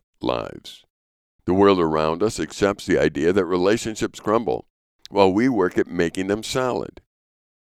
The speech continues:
The Sabbath is a time set aside to be intentional about hearing, responding to, and being a part of those we love. It is a time of setting and living priorities, a time of renewal,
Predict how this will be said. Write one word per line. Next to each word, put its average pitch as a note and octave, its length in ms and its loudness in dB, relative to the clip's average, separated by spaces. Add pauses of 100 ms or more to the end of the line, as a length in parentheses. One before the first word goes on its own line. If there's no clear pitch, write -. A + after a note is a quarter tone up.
(180)
The G#2 100 2
Sabbath B2+ 560 0
is G2 200 -4
a F#2 80 -2
time G#2+ 420 0
set G#2 240 2
aside D2 480 -4
to F#2 80 0
be G2 160 -2
intentional F#2+ 640 -4
about D#2 280 0
hearing, A2 360 -2
responding G2 720 -4
to, G2 320 -2
and E2+ 120 -2
being F#2+ 220 0
a E2 60 -2
part A#2+ 420 0
of D2+ 160 -2
those D#2+ 300 -2
we F2 100 -2
love. E2 400 0 (640)
It G#2+ 160 4
is G#2+ 100 0
a G#2 80 0
time A#2 380 -2
of G2 100 -4
setting G#2+ 560 0
and D#2+ 240 -2
living G2+ 400 0
priorities, F2+ 800 0
a E2+ 100 -4
time A2+ 440 -2
of F2 160 -4
renewal, F2+ 680 -4